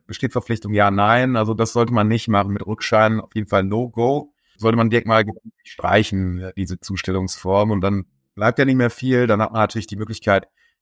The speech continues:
selber oder einen Angestellten aus der Personalabteilung oder im Distributionsbereich, dass diese dann vorbeifahren bei dem Mitarbeiter, der sogenannte reitende Bote.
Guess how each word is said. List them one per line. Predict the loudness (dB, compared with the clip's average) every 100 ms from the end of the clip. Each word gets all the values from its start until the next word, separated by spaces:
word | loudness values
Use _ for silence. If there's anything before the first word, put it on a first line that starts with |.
| -20
selber | -4 0 0 2 4 6 4 0 -8 _ -10
oder | -4 0
einen | 0
Angestellten | -2 -4 -4 -4 0 0 0 -2
aus | -4 -8
der |
Personalabteilung | -8 -6 0 4 4 2 0 -4 -6 -8 -14 _ _ _ 2 4 4 0
oder | -2 -4
im | -6 -12
Distributionsbereich, | -12 -12 -8 -4 -4 -4 0 2 0
dass | -4 -12 _ _ _
diese | -6 0
dann | 2 2
vorbeifahren | 0 0 4 4 2 0 0
bei | 0
dem | 0
Mitarbeiter, | 0 0 2 2 2
der | 0 -2
sogenannte | 0 0 0 -2
reitende | 2 2 0 -6 -6
Bote. | -4 -2 -2 0 0